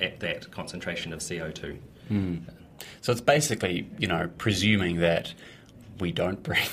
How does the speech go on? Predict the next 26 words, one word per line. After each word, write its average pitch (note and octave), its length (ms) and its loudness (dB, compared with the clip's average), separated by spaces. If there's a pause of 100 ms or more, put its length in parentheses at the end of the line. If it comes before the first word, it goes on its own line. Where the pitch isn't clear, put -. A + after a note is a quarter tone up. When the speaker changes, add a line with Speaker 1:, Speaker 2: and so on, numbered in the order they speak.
Speaker 2:
<laughs> - 160 -4
carbon A2+ 440 2
dioxide G2+ 520 6
emissions F#2+ 460 0
u-, F#2+ 120 2 (360)
under F2 160 2
control. F2+ 540 2 (120)
It's G#2 160 2
what G#2 200 6
we - 80 -2
could F#2 280 -2
be E2+ 320 0 (120)
looking F2+ 360 0
at E2+ 220 2
in F#2+ 140 0
the E2 140 2 (100)
long F#2 200 2
run. - 380 -2 (240)
Speaker 1:
On D3 140 6
the, C3 80 4
Speaker 2:
To F#2 120 0
Speaker 1:
on D3+ 140 6
the C#3+ 80 4
scale A#2 480 4
of G2 320 -2
hundreds A2+ 600 0